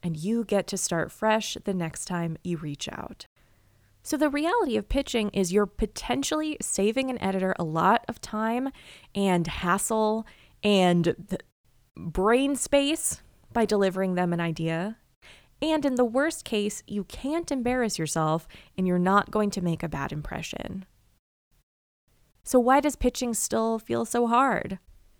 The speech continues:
Well, 'cause we're fucking humans. And it's hard. <laughs> It's just hard to reach out and basically promote yourself or have the confidence in your story idea or go through the many rejections that happen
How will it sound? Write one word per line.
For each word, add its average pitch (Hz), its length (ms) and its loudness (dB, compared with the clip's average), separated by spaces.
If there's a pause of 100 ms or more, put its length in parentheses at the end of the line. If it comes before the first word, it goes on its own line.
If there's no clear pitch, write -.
(200)
Well, 392 180 6
'cause 359 240 2
we're 311 160 2
fucking 330 560 0
humans. 208 880 4 (440)
And 294 140 2
it's 311 220 2
hard. 165 760 0 (100)
<laughs> - 0 - (640)
It's 330 220 2
just - 300 0
hard 285 320 2
to 269 120 -2
reach 233 300 -4
out 226 260 4
and 196 200 -2
basically 185 560 0
promote 180 480 0
yourself 151 520 -4 (300)
or 185 460 6
have 214 480 4
the 196 100 2
confidence 180 760 -2
in - 140 -2
your 170 160 0
story 151 640 -4
idea - 480 -4 (260)
or 349 240 2 (100)
go 190 300 6
through 233 600 -2
the 247 160 2
many 262 340 0
rejections 240 840 -4
that - 180 -4
happen 202 460 -4